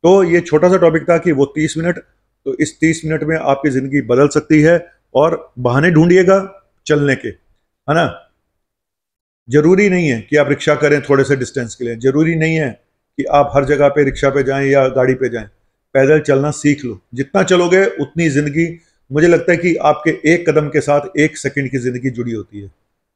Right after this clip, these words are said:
आप दस कदम चलोगे, दस सेकंड आपकी ज़िंदगी बढ़ जाएगी। तो ये फार्मूला देख, ये डॉक्टर नवनीत काला का फार्मूला है। तो अब सोच ले, तुझे कितने कदम रोज चलने हैं।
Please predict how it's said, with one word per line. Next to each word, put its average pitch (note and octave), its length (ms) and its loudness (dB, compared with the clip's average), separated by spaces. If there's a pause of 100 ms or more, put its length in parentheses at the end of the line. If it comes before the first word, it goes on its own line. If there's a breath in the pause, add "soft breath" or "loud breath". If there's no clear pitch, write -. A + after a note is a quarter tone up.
(500)
आप B2 180 -2
दस D3 180 0
कदम D3+ 280 0 (380)
चलोगे, D3+ 360 2
दस D3+ 340 0
सेकंड D3 240 -2
आपकी C3+ 200 -2
ज़िंदगी C3 300 -2
बढ़ B2+ 180 0
जाएगी। G2 320 -10
तो - 640 -20
ये - 20 -10
फार्मूला B2 380 -2
देख, A#2 320 -6 (580)
ये A2 40 -12
डॉक्टर A2+ 240 -4
नवनीत A#2 240 -8
काला A2+ 220 -6
का A2 80 -6
फार्मूला G2+ 400 -12
है। - 120 -20 (420)
तो B2+ 60 -2
अब A2+ 60 -4
सोच - 340 -2
ले, A2 80 -6
तुझे - 540 -8
कितने C3+ 320 -6
कदम B2+ 260 -4
रोज B2 160 0
चलने A2 280 -8
हैं। G2 280 -16